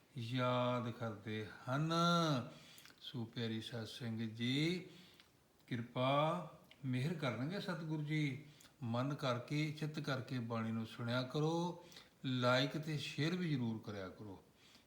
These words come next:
ਮੇਰੀ ਬੇਨ-, ਆਪ ਦੇ ਚਰਨਾਂ 'ਚ ਬੇਨਤੀ ਹੈ।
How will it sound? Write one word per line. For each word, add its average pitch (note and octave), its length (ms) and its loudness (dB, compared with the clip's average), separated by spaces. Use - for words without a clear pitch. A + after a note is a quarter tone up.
ਮੇਰੀ C#3 260 0
ਬੇਨ-, B2+ 460 -4
ਆਪ B2 220 0
ਦੇ C#3 100 0
ਚਰਨਾਂ B2+ 400 0
'ਚ C#3+ 280 -6
ਬੇਨਤੀ A2 480 -2
ਹੈ। G2+ 240 -12